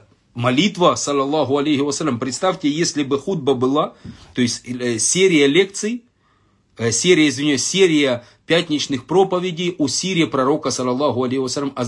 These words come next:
жизнеописании. И чи-, и чи-, в каждом предложении упоминался бы посланник Аллаха, и все люди, которые сидят, что они бы громко говорили, саллаллаху алейхи вассалям, то из хутбы ни-, никто бы ничего не услышал.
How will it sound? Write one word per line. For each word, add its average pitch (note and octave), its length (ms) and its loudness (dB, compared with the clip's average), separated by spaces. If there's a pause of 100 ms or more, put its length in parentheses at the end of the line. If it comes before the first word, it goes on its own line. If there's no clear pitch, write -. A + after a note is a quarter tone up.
(140)
жизнеописании. A#2 920 -6 (540)
И E3+ 80 -2
чи-, F#3+ 140 0
и F3+ 180 -6
чи-, G#3 160 -2
в E3 60 -16
каждом G3+ 400 2
предложении F3+ 520 0
упоминался E3 640 2
бы D3+ 140 -2
посланник D3 500 -2
Аллаха, E3 320 -2 (320)
и D#3+ 120 -2
все - 340 0
люди, G3+ 480 2
которые E3 420 2
сидят, F3 420 -2
что F#3 340 -2 (320)
они F#3 280 2
бы E3 160 2
громко F#3+ 500 2
говорили, E3+ 460 2
саллаллаху D#3 580 2
алейхи E3 200 0
вассалям, D#3+ 320 -4
то E3+ 140 -4
из E3 140 -8
хутбы E3 300 -6
ни-, E3 220 -10
никто E3 440 -14
бы E3+ 140 -10
ничего E3+ 320 -10
не E3 100 -12
услышал. D#3+ 500 -14